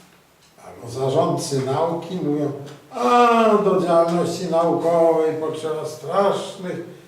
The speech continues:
pieniędzy”. No, pieniądze są tutaj kluczem do energii swobodnej w otoczeniu, będziemy o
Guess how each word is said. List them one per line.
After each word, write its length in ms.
pieniędzy”. 520
No, 100
pieniądze 540
są 100
tutaj 480
kluczem 500
do 460
energii 500
swobodnej 720
w 120
otoczeniu, 760
będziemy 400
o 40